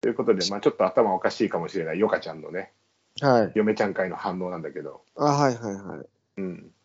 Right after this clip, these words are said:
Speaker 1: ごめんね、ヨカちゃん。<laughs>
Speaker 2: ごめんちょ。
Speaker 1: だ-、ごめんちょ。第十三回、ついに嫁ちゃんさん登場されて歓喜です。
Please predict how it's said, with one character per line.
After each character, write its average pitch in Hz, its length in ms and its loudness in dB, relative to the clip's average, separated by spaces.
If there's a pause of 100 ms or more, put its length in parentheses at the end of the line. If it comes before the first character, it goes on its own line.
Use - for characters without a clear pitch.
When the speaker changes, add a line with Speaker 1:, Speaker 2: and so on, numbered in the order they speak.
Speaker 1:
ご - 80 -2
め 107 100 2
ん 113 40 0
ね、 139 80 6
ヨ 127 80 6
カ - 100 -8
ち - 80 -12
ゃ 90 60 -10
ん。 - 40 -18 (840)
<laughs> - 840 -12
Speaker 2:
ご 127 80 4
め 127 140 6
ん 120 80 2
ち 123 120 0
ょ。 107 180 2
Speaker 1:
だ-、 - 180 4 (500)
ご 95 80 -2
め 92 120 -2
ん 87 80 -8
ち - 100 0
ょ。 - 140 -4 (600)
第 131 220 8
十 110 160 6
三 110 200 0
回、 92 260 2
つ 143 120 4
い 120 60 6
に 104 80 4
嫁 107 200 4
ち - 100 -2
ゃ 117 60 8
ん 113 60 2
さ 113 160 4
ん 107 120 -4 (160)
登 110 200 10
場 107 120 8
さ 110 140 4
れ 104 60 4
て 101 180 2
歓 131 260 4
喜 101 120 2
で 82 100 -4
す。 - 280 -12